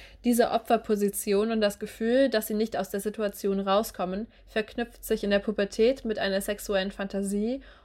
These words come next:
und somit können die Opfer ihre eigenen traumatischen Erfahrungen, in welchen sie früher machtlos waren, in Gefühle der Macht umwandeln.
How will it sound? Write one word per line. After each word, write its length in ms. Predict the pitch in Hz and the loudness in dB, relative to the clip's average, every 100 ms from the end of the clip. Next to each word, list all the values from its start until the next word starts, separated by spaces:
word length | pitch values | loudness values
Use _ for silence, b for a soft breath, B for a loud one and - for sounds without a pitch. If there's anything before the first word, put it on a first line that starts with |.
| B | B
und 80 | 214 | 4
somit 340 | 226 240 240 | 4 4 0
können 240 | - 220 220 | 0 2 2
die 120 | - | 2
Opfer 360 | 196 - 233 | 0 0 0
ihre 220 | 202 214 165 | 2 2 2
eigenen 320 | 214 220 208 | 2 2 -2
traumatischen 640 | 208 190 185 190 196 190 | -2 -2 0 -2 -4 -6
Erfahrungen, 800 | 185 - 190 202 202 185 185 247 B B B | -6 -2 0 0 0 -2 -2 -4 B B B
in 180 | 214 220 | 2 4
welchen 300 | 214 208 208 | 6 4 0
sie 160 | 202 208 | 0 -2
früher 320 | - 226 196 | 0 2 2
machtlos 540 | 190 220 - 196 196 | 2 -2 -4 -8 -6
waren, 420 | 185 190 214 262 - b b | -2 -2 -2 -6 -12 b b
in 160 | 220 226 | -2 0
Gefühle 360 | 220 240 226 | 0 2 4
der 120 | 214 | 4
Macht 300 | 202 214 - | 2 0 -2
umwandeln. 640 | 185 175 175 180 180 175 | -6 -4 -2 -2 -2 -2